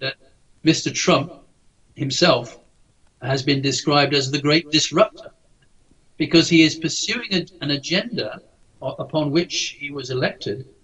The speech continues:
which is worldwide in its impact. Think of the, the things he's doing in connection with China, with Korea, uh, with the European Union, uh, in, and of course in Israel, in all sorts of ways. So I think we're in for a very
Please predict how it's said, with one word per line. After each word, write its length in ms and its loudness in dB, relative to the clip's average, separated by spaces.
which 220 6
is 480 6
worldwide 1400 0
in 100 -6
its 260 -10
impact. 380 -6
Think 180 -6
of 160 -8
the, 300 0
the 100 -6
things 260 -2
he's 180 -6
doing 320 2
in 60 -10
connection 560 -8
with 120 -16
China, 480 2
with 180 -8
Korea, 360 0
uh, 200 -2
with 160 2
the 200 2
European 680 2
Union, 400 -2
uh, 200 0
in, 140 0
and 120 -8
of 200 -16
course 160 -4
in 100 0
Israel, 560 4
in 60 -6
all 140 2
sorts 320 -6
of 100 -10
ways. 380 -14
So 180 8
I 80 6
think 180 2
we're 120 4
in 80 0
for 100 -4
a 80 -4
very 160 -2